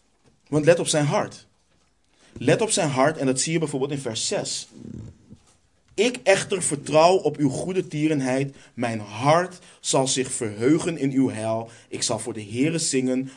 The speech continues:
omdat hij goed voor mij geweest is." Dus wat zie je?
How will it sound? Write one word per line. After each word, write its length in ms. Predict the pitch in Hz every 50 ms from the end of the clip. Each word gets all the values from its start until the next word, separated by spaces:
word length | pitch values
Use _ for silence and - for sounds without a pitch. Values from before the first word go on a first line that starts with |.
| - -
omdat 280 | - 120 117 117 110
hij 120 | 107 101 104
goed 320 | 107 - 127 - 175 -
voor 160 | - - 139
mij 160 | 117 110 107 110
geweest 380 | - 104 98 98 95 - -
is." 300 | - - - - - _ _ _ _ _ _ _ _ _ _ _ _ _ _ _ _ _ _ _ _ _ _ _ _ _ _ _ _ _ _ _ _ _ _ _ _ _ _ _ _ _ _ _ _ _ _ _ _ _ _ _ _ _ _ _ _ _ _ _ _ _ _ _ _ _ _ _ _ _ _ _ _ _ _ _ _ _ _ _ _ _ _ _ _ _ - -
Dus 160 | - 135 139
wat 180 | 135 156 160 156
zie 160 | - 165 156
je? 200 | 123 104 92 -